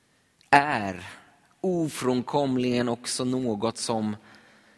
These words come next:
gör att vi solidariserar oss som Jesu efterföljare med världens lidande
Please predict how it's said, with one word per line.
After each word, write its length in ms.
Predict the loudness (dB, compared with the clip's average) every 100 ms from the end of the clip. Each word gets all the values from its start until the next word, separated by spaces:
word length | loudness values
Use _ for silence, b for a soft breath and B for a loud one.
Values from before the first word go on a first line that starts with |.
| B B B B B B _ _ _ _
gör 380 | -4 2 2 2
att 180 | -2 -2
vi 120 | -4
solidariserar 1700 | -2 -4 0 2 2 2 0 -2 -6 -6 -6 -4 -4 -2 -4 -6
oss 680 | -10 -10 -10 -10 -10 -12 -14 B B B
som 260 | 0 2
Jesu 460 | 2 4 4 4 2
efterföljare 840 | 2 0 -6 0 0 2 2 0
med 240 | 0 0 2
världens 1080 | 0 0 -6 -6 -6 -6 -8 -10 -12 -14
lidande 960 | -10 -6 -6 -6 -8 -10 -10 -12 -14 -16